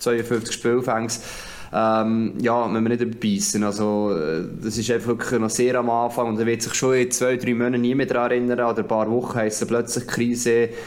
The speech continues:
in Ambri, der weiss eh wo was und dann vergisst du, wie du nachher gestartet bist. Ich glaube, es gibt Tendenzen, da würde ich schon, schon, schon die These am Schluss sogar, warte jetzt noch, aber sagen, da gibt's eine Tendenz, wo du einfach schnell die These kannst raushauen.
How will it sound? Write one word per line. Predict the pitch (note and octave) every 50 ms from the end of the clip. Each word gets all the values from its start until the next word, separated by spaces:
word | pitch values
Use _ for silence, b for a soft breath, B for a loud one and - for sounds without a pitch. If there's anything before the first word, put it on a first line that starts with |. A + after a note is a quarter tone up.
| B B B B B
in | - A2+ A2
Ambri, | A2+ A#2 B2 B2 A#2+ A#2+ A2+
der | A2 G#2+
weiss | A2 G#2+ G#2+ A2+
eh | A#2 B2 B2
wo | A#2+ A#2 A#2 A2+ A2
was | A2 A2 A2 A2+ A#2 - -
und | - - A2 G#2+ G#2+ G2+ G2+ - -
dann | A#2 A2
vergisst | - A2 - A#2+ B2 A#2+ A#2+
du, | A#2 G#2 -
wie | A2 G2+
du | G#2+
nachher | G#2 G#2+ G#2
gestartet | - - - G#2 G2 G2 G#2 - - -
bist. | - G2 F2+ -
Ich | G#2
glaube, | A2+ G#2+ G#2+ A2 G#2 B B B B
es | B -
gibt | - C3 C3
Tendenzen, | - A2+ G2+ G2+ A2 A#2 C#3+ D#3+ - - G3+ G3+ F3+ D#3+ -
da | C#3 B2+
würde | B2 A#2+
ich | B2 -
schon, | - B2 A#2
schon, | A#2 - - - - A#2 A2+ - D3 B2+
schon | B2 - - A#2 G2
die | -
These | - B2 C3+ D3+ D3 E3
am | C#3+
Schluss | A#2+ C#3+ D3+ D3+ D3 -
sogar, | D3 B2+ D3 D3 C3+
warte | A#2+ A#2+ B2 C3+ - -
jetzt | D#3 - -
noch, | E3 D3+
aber | C#3 A#2+ A#2
sagen, | - C3+ C3 - - C#3+ C3+
da | C3
gibt's | - A#2+ G#2 -
eine | A#2+ -
Tendenz, | A#2+ A2 G#2+ B2+ A#2+ B2+ C#3 C#3 -
wo | C3
du | A#2+ - C3+
einfach | B2+ - -
schnell | - C3 A#2 A2+
die | G#2+
These | - - B2+ C#3 C#3+ - -
kannst | - C3+ B2+
raushauen. | C#3+ C#3 D3 C3+ B2+ B2 B2+ B2+ C#3 C#3+